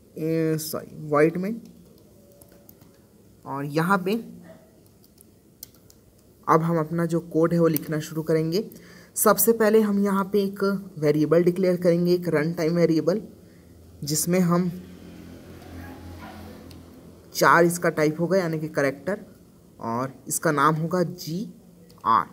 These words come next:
मतलब grade, okay। और यहाँ पे फिर हम एक मैसेज प्रिंट आउट कराएंगे जैसे पहले वीडियो में हमने कराया था,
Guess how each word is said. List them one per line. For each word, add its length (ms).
मतलब 460
grade, 400
okay। 220
और 380
यहाँ 280
पे 160
फिर 200
हम 300
एक 180
मैसेज 460
प्रिंट 280
आउट 140
कराएंगे 420
जैसे 320
पहले 240
वीडियो 240
में 100
हमने 200
कराया 280
था, 200